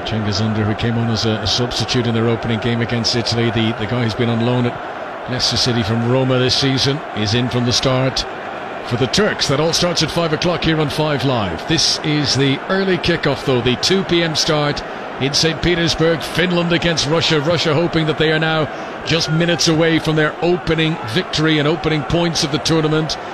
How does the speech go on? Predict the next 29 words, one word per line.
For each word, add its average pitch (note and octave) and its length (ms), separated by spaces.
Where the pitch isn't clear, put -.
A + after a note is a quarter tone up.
They G2 100
lead C#3 220
Finland D3+ 520
by C#3+ 360
the B2+ 140
goal F3+ 260
to F3 160
nil. D#3+ 320
That D3+ 200
goal C#3+ 220
scored C#3+ 460
right C#3 380
at C#3 160
the C#3 180
end D3 140
of C3 60
the C3+ 100
first C#3 360
half, B2+ 240
by A2 200
Alexei B2 480
Moranchuk. A#2 960
But A2 140
Finland C3 420
are B2 80
not C#3 280
giving C#3 320
up. G2+ 180
Can C3+ 360